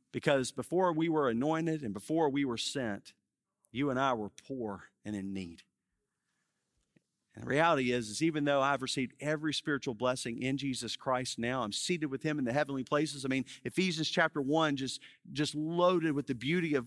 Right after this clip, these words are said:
what we are now. I never graduate from what David said, "I am poor and needy." I encourage you, make that the bedrock of your identity before the Lord.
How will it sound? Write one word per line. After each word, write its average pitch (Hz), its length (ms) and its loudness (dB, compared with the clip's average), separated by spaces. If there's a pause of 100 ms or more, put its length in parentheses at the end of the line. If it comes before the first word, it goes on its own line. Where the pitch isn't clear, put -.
(140)
what 151 180 4
we 151 140 0
are 139 220 2
now. 147 500 0 (380)
I 95 60 -6
never 127 320 2
graduate 107 720 0
from 107 200 -6
what 107 180 -4
David 107 360 -2
said, 90 420 -8 (1300)
"I 110 480 -2
am 98 140 -10
poor 92 460 -8 (120)
and 98 160 -6
needy." 87 360 -10 (1300)
I 156 140 0
encourage 127 460 0
you, 120 60 -2
make 156 240 -2
that 165 240 0 (260)
the 107 80 -4
bedrock 139 600 0
of 104 120 -8
your 127 160 0
identity 98 480 -4
before 98 320 -12
the 95 80 -10
Lord. 90 400 -12